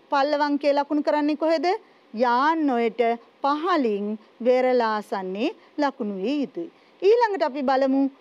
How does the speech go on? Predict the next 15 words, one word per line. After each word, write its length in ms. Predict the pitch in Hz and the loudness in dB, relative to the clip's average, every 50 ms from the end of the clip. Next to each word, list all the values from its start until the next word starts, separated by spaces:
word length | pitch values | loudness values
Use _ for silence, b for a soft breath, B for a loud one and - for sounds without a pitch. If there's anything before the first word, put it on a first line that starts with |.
| _ _ _ | _ _ _
තව 320 | - 349 370 427 523 523 | -2 0 2 2 2 2
වැදගත් 480 | 440 339 277 269 262 254 254 240 240 - 247 | 0 2 2 0 0 0 0 -2 -4 -8 -8
ස්ථානයක් 580 | 233 - _ - 240 226 220 220 220 220 - - | -8 -6 _ -4 -2 -2 -2 -2 -4 -4 -4 -6
අපිට 280 | 220 196 226 208 - 226 226 220 b b b _ | -6 -6 -6 -4 -2 0 0 -2 b b b _
මුලතිව්. 760 | _ 254 254 277 302 330 339 349 339 349 339 - 320 285 240 196 165 170 - _ 196 | _ 0 2 2 2 2 2 2 2 2 -2 -4 -2 0 0 -2 -2 -6 -8 _ -2
ඒත් 300 | 226 262 311 370 427 - - | -2 0 0 0 -2 -4 -4
ප්‍රාග් 380 | _ 370 311 302 311 294 277 | _ 0 0 0 0 0 0
ඓතිහාසික 580 | 302 302 302 233 294 294 302 285 285 - 277 240 277 | 0 0 0 -2 -2 0 0 0 -2 -4 -6 -4 -2
මානවයා 640 | 269 277 269 277 269 269 277 269 269 269 262 262 | -2 0 0 0 0 0 0 0 2 2 0 0
සිටි 340 | 269 269 294 247 - 262 262 | -2 -4 -6 -8 -6 -6 -6
ස්ථානයක් 500 | 247 - _ - 262 262 262 262 262 247 - | -6 -6 _ -4 -4 -2 -2 -4 -4 -6 -6
විදිහට 300 | 269 240 233 269 269 277 | -8 -4 -4 -2 -2 -2
හඳුනාගෙන 600 | 262 262 254 254 262 269 269 277 254 277 277 285 | -2 -2 -2 -2 0 -2 -2 0 0 -2 -2 -2
තියෙන 280 | 240 - 294 330 349 392 480 494 B B B B B - | -4 -4 -6 -4 -4 -4 -6 -6 B B B B B -2
වෙරළබඩ 560 | 262 294 302 370 403 440 427 302 285 240 | 0 0 2 2 2 0 0 0 0 0